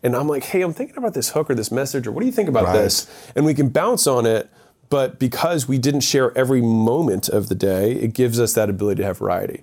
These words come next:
Speaker 2: Mm.
Speaker 1: Um, but I think Esther said this, so,
Speaker 2: Yeah.
Speaker 1: uh, but the couples that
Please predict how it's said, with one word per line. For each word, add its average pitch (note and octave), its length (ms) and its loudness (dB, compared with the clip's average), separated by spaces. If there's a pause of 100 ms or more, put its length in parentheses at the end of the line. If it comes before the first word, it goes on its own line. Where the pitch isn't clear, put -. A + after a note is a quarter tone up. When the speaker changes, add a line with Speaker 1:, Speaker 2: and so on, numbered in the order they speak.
Speaker 2:
Mm. A2+ 380 0
Speaker 1:
Um, G#2 380 0 (160)
but C3 260 -2
I A2+ 60 -4
think B2 200 -2
Esther A2+ 380 0
said F#2 220 0
this, F#2 200 -2
so, F2 260 -4 (420)
Speaker 2:
Yeah. G#2 120 2
Speaker 1:
uh, G2 200 2
but - 240 0
the A2 40 -4
couples D3 380 -2
that A2+ 240 0